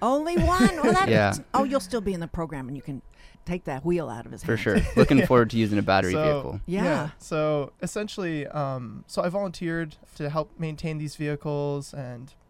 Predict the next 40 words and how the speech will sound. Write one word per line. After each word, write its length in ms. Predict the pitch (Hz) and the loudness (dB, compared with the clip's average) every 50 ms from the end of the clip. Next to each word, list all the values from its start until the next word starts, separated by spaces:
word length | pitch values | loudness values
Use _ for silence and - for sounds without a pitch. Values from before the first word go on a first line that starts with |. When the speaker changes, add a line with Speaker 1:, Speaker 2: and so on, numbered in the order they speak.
| _ - | _ -12
Speaker 3:
provide 280 | - 143 143 135 131 | -8 -6 -6 -6 -6
them 120 | - 127 135 | -8 -12 -12
car 220 | - - 175 175 | -8 -4 -4 -2
washes 420 | 175 170 170 165 - 170 156 147 151 | -2 -4 -4 -6 -8 -10 -10 -8 -6
and 80 | 147 | -6
that 140 | 143 143 - | -8 -8 -8
kind 160 | - 143 139 | -10 -10 -10
of 80 | 135 - | -10 -10
thing. 260 | 151 135 135 135 139 - - - - - - - - - - - | -12 -12 -12 -12 -14 -18 -20 -20 -20 -20 -20 -20 -20 -20 -12 -6
Um, 400 | - 143 143 139 135 135 131 123 - | -2 -2 0 0 -2 -4 -4 -6 -4
and 140 | - 170 | -4 -2
in 100 | 185 175 | -2 -2
exchange, 400 | 170 156 - - - 151 147 139 | -4 -6 -8 -8 -8 -8 -6 -6
I 80 | 147 143 | -8 -8
could 140 | 143 147 139 | -10 -10 -10
use 220 | 147 139 139 131 - | -8 -8 -8 -8 -8
them 260 | 143 131 131 127 120 - | -8 -8 -8 -10 -10 -10
for 300 | 139 127 127 123 - 165 - - - _ - 220 185 | -8 -8 -8 -10 -12 -14 -18 -20 -20 _ -20 -14 -10
little 180 | 160 151 143 143 | -8 -8 -8 -8
here 200 | 143 - 139 139 | -8 -8 -8 -10
and 140 | 139 131 127 | -8 -10 -12
there 160 | 120 123 120 | -12 -14 -14
type 260 | - 139 123 - - | -12 -12 -12 -12 -14
things. 360 | - 143 127 - - - - - - - _ - - - - - - - - | -14 -14 -14 -14 -16 -18 -20 -20 -20 -20 _ -20 -20 -20 -20 -20 -20 -14 -6
But 120 | - 170 165 | -6 -4 -4
yeah, 140 | 185 196 | -4 -4
they're, 200 | 165 143 147 143 - | -4 -2 -4 -4 -4
they're 160 | 165 170 160 | -4 -6 -6
phenomenal 420 | - - 147 139 143 170 175 170 | -4 -4 -2 -2 0 0 -2 -2
little 180 | 156 165 165 160 | -2 -2 -2 -2
vehicles. 720 | 135 147 147 147 143 165 156 151 151 151 147 143 - - - | -2 -2 -4 -4 -4 -4 -2 -2 -2 -4 -6 -8 -12 -10 -4
Uh, 180 | 147 143 139 143 - | -2 -2 -2 -2 -2
it's, 300 | 156 147 - - - - | -4 -6 -8 -12 -12 -8
it's 140 | - 175 - - | -10 -10 -8 -6
pretty 180 | - 226 208 | -6 -6 -6
funny, 340 | 170 - 165 175 170 147 143 | -4 -4 -4 -4 -2 -4 -4
like, 320 | 131 135 139 135 131 - | -4 -4 -6 -6 -8 -8
you 60 | - 143 | -6 -6
know, 180 | 143 135 135 | -4 -6 -6
just 280 | 135 - 147 - - | -6 -10 -12 -12 -12